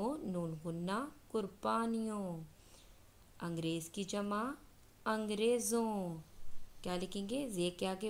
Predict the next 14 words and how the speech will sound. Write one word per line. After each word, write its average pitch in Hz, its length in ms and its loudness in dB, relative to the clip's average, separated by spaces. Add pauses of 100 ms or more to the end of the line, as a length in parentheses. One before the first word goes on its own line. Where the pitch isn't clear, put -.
(120)
वाव, 175 440 4
नून 196 280 0
गुन्ना 165 260 0
लगा 175 320 0
देंगे। 196 340 0 (500)
क्या 180 180 0
बन 180 220 -2
जाएगा? 185 300 0
अंग्रेज़ 175 480 -2
की 196 120 -2
जमा 214 340 -2 (200)
अंग्रेज़ों। 208 800 2
ठीक - 260 -12
है, 269 160 -2